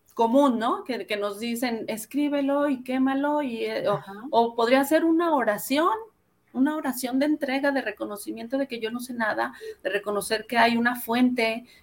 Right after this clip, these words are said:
Speaker 1: que hay una divinidad, y de aceptar su guía. Eh, es, entonces, por eso digo, podría ser cualquier forma que sea válido. Yo cuando, cuando Lili, cuando, perdón, cuando Brenda lo propuso,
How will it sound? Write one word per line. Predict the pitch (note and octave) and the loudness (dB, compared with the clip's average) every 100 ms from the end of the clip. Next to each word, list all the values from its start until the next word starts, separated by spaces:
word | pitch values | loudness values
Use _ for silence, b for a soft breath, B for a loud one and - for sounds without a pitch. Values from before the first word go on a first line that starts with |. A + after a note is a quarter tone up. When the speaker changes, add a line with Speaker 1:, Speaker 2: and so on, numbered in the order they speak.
| - | -4
Speaker 1:
que | G#3 | -2
hay | A3+ | 0
una | A#3 A#3 | 0 0
divinidad, | A3+ G#3 G3 F3+ G#3 A3 A3+ A#3 b b b | -2 -2 0 4 6 6 4 -6 b b b
y | G3 | 2
de | G3+ | 2
aceptar | F#3+ G3 - G3 G#3+ | 2 -2 0 0 2
su | - A#3 | 0 -4
guía. | A3+ A3+ A3 G3 - - b b b | -2 0 4 2 0 -6 b b b
Eh, | G3 - | -2 0
es, | G#3+ A3 - _ - _ _ _ _ _ _ - | -2 -6 -12 _ -20 _ _ _ _ _ _ -2
entonces, | G3+ G#3+ A3 A#3+ | 0 2 0 -2
por | A#3 | 0
eso | A#3+ | 2
digo, | A3+ - - | 2 2 2
podría | A3 B3 | 4 4
ser | C4 D#4 D#4 - | 8 6 6 -4
cualquier | - A3+ A3+ C4 | 6 6 8 2
forma | C4 B3+ C4+ | 4 4 4
que | C4 | 4
sea | A3+ A#3 | 4 4
válido. | A3+ A#3 B3+ D4+ B B | 4 6 6 6 B B
Yo | - G3+ C4 | 4 8 10
cuando, | C4 D4 C#4 A#3 G3 - - | 10 10 10 10 8 6 0
cuando | G#3+ G3+ G#3+ | 0 2 2
Lili, | G#3+ A#3+ B3+ C#4 C4 F3+ | 2 0 2 4 4 2
cuando, | F3 F3+ F3 | 0 0 2
perdón, | F#3+ G3 | 2 2
cuando | F#3+ F#3+ | 2 2
Brenda | G#3 A3+ C4 | 2 2 2
lo | C4 | 2
propuso, | - G3+ G#3+ A#3+ A#3+ C4+ - | 2 0 2 -2 2 0 0